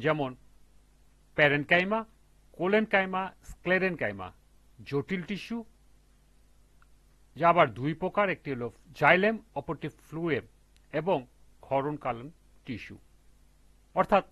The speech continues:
স্থায়ী টিস্যু তিন প্রকার। মূল তিন প্রকারের মধ্যে রয়েছে সরল টিস্যু, জটিল টিস্যু এবং ক্ষরণকালীন টিস্যু। সরল টিস্যু তিন প্রকার:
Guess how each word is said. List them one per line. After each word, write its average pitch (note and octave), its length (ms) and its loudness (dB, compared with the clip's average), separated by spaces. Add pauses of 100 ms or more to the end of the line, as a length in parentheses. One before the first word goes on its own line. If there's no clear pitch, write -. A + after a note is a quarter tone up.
(1400)
স্থায়ী A3+ 280 6
টিস্যু B3+ 220 0 (100)
তিন A#3 200 0
প্রকার। C#3 260 -6 (1600)
মূল G3 200 0 (100)
তিন C4 160 2
প্রকারের A3+ 320 2
মধ্যে F3+ 200 -4
রয়েছে D#3 220 -6 (120)
সরল F3 340 0
টিস্যু, A#3 260 -4 (360)
জটিল E3 360 -2
টিস্যু A3+ 260 -8 (300)
এবং B2+ 160 -4 (520)
ক্ষরণকালীন C3+ 640 0 (120)
টিস্যু। E3+ 280 -8 (600)
সরল G#3+ 320 4
টিস্যু B3 220 -4 (100)
তিন F#3 180 -2
প্রকার: A2+ 240 -4